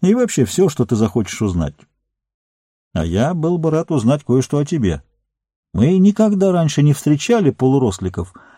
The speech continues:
а в легендах о вас почти ничего не говорится. А ведь ты еще и друг Митрандира. Это вдвойне интересно.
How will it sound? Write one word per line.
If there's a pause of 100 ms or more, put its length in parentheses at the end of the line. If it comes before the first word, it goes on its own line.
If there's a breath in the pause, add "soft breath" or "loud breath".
(340 soft breath)
а
в
легендах
о
вас
почти
ничего
не
говорится. (720)
А
ведь
ты
еще
и
друг
Митрандира. (680)
Это
вдвойне
интересно.